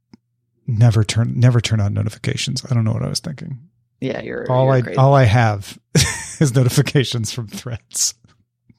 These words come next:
Speaker 2: Oh no.
Speaker 1: <laughs> It's my life
Speaker 2: Yeah,
Speaker 1: now.
Speaker 2: it's a, it's gonna be exhausting for a minute or two.
Speaker 1: Anyway,
Speaker 2: For sure.
Speaker 1: con-, uh, congrats on the double thing confirmation in real life. That's amazing.
Speaker 2: Fun.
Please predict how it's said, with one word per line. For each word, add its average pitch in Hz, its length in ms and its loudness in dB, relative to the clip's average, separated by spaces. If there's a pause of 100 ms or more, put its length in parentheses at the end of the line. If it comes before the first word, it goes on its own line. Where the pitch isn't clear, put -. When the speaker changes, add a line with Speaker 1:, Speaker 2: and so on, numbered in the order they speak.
(120)
Speaker 2:
Oh 151 600 4
no. 123 360 0
Speaker 1:
<laughs> 120 40 -10
It's - 100 -12
my 123 140 2
life 113 240 -2
Speaker 2:
Yeah, 123 100 -4
Speaker 1:
now. 120 120 -2
Speaker 2:
it's 131 220 -2
a, 185 160 2
it's 160 200 2
gonna 196 180 0
be 170 80 0
exhausting 131 540 -4
for 120 120 -6
a 120 60 -2
minute 110 240 -4
or 107 100 -6
two. 101 200 -10 (180)
Speaker 1:
Anyway, 190 300 4
Speaker 2:
For - 80 -4
sure. 151 100 0
Speaker 1:
con-, 185 140 -4
uh, 151 260 4
congrats 160 460 0
on 196 80 2
the 147 80 -2
double 190 320 0
thing 190 340 4
confirmation 143 680 2
in 127 100 -2
real 147 160 2
life. 139 400 0 (120)
That's 175 200 2
amazing. 127 380 2
Speaker 2:
Fun. 220 260 2